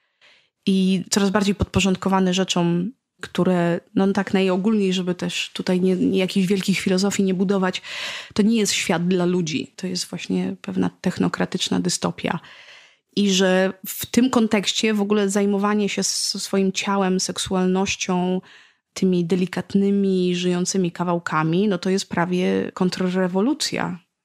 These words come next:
Bo zyskiwanie świadomości przez jednostkę być może niczego nie zmieni w planie świata, ale na pewno tej jednostce,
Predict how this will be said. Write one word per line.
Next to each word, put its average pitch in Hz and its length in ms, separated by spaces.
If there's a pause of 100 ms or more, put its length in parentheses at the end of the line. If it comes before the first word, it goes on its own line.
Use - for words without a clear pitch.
(300)
Bo 190 300 (220)
zyskiwanie 190 560
świadomości 185 680
przez 185 260
jednostkę 185 760 (640)
być 185 200
może 175 400 (140)
niczego 156 340
nie 180 160
zmieni 185 540 (300)
w - 120
planie 170 340
świata, - 440
ale 175 140
na 175 120
pewno 190 200
tej 190 200
jednostce, 175 800